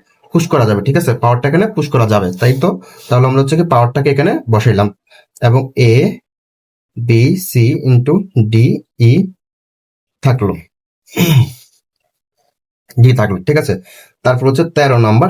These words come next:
তেরো নাম্বার আছে কি দেখো, তেরো নাম্বার হচ্ছে কি এফ, তাহলে এফ বসাবো এখন আমরা। এফ এর জন্য আমরা করি, এফ এর যদি করি এ-, এখানে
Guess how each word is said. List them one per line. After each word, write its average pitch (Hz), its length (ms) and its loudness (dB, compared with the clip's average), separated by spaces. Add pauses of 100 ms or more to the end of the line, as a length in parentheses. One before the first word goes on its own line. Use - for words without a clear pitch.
তেরো 147 200 0
নাম্বার 139 260 2
আছে 123 180 0
কি 123 80 2
দেখো, 117 220 2 (460)
তেরো 139 180 0
নাম্বার 135 220 2
হচ্ছে 131 200 -2
কি 190 100 0 (120)
এফ, 107 220 0 (400)
তাহলে 113 220 -2
এফ 120 200 2
বসাবো 110 320 0
এখন 95 200 -2
আমরা। 101 180 0 (680)
এফ 117 180 0
এর 127 100 0
জন্য 127 200 4
আমরা 120 200 4
করি, 117 220 0 (1300)
এফ 120 140 2
এর 139 100 2
যদি 143 260 2
করি 139 220 0 (180)
এ-, 120 300 0
এখানে 135 240 0